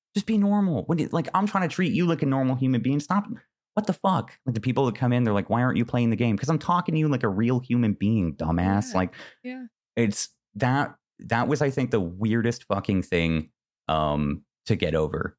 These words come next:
Speaker 1: And, like, like, this is the, just, like, whatever. Like, I've had to actually stop, um,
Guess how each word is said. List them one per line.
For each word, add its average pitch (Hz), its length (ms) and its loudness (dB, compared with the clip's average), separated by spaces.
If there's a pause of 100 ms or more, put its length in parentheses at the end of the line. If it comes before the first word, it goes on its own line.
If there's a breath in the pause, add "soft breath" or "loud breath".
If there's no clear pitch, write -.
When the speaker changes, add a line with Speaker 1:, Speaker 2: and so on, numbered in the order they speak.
Speaker 1:
And, 87 180 0
like, 76 340 -2 (480)
like, 87 180 -2
this - 180 -2
is - 240 -6 (200)
the, 82 160 -4 (240)
just, - 180 -8 (580)
like, - 80 -12 (300)
whatever. - 420 -4
Like, - 140 -4
I've 92 100 0
had 92 140 0
to 87 60 2
actually 82 340 -2
stop, - 600 -4 (300)
um, 73 560 -2